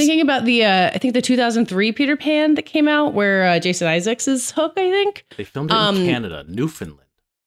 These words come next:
Speaker 1: Yeah, like,
Speaker 2: Vancouver.
Speaker 1: the
Speaker 2: Wow.
Speaker 1: it's, Peter Pan can get very soundsstagey, where it's just, like, on, like, a, on a ship and in a cave and stuff like that, and it's, like, absolutely gorgeous.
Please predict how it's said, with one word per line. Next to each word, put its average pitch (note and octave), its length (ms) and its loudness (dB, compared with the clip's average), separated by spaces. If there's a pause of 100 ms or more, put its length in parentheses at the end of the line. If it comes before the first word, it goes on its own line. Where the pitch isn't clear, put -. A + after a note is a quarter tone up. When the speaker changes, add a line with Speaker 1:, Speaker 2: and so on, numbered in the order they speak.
(200)
Speaker 1:
Yeah, C#4+ 440 0
like, A3 260 2
Speaker 2:
Vancouver. A3 160 0
Speaker 1:
the A3 220 0 (280)
Speaker 2:
Wow. - 140 -14 (120)
Speaker 1:
it's, A#3 420 0
Peter D4+ 240 0
Pan E4+ 160 2
can D4+ 100 4
get B3+ 140 0
very C4 160 2
soundsstagey, B3+ 920 0
where G#3+ 120 2
it's F3 120 -4
just, F#3+ 140 -2
like, F3 160 -4
on, F3 140 0
like, F3+ 160 -2
a, B3+ 360 0
on C4 100 2
a C#4+ 40 0
ship - 280 0
and F#3+ 100 -2
in F#3+ 80 -2
a F#3 40 -4
cave A#3 260 -2
and E3 80 0
stuff E3 180 -4
like D#3 160 -2
that, D#3 180 -4
and F3+ 80 0
it's, E3+ 140 -4
like, F#3 220 -4
absolutely B3+ 680 0
gorgeous. D#3+ 600 -2